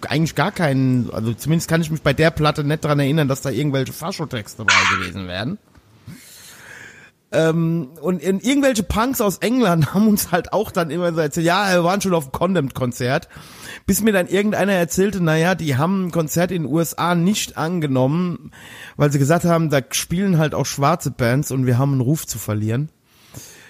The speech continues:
Okay, und mittlerweile muss man halt sagen, Condemned eighty-four ist halt full-blown Fascho-Band, ja, also das ist, glaub ich, denen ihre erste Platte gewesen, Battle Scarred hieß die. Und ich muss nach wie vor sagen, wenn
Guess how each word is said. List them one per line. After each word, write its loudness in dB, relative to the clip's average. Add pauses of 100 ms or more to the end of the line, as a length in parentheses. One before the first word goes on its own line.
(340)
Okay, 2
und 2
mittlerweile 2
muss 2
man 4
halt 2
sagen, -2
Condemned 4
eighty-four 2
ist -2
halt -2
full-blown 0
Fascho-Band, -4
ja, -4
also -4 (400)
das 2
ist, -4
glaub 4
ich, 0
denen 0
ihre 2
erste 0
Platte -2
gewesen, 2
Battle 0
Scarred -4
hieß -4
die. -4 (680)
Und 4
ich -2
muss 2
nach -2
wie -2
vor -2
sagen, -2
wenn -2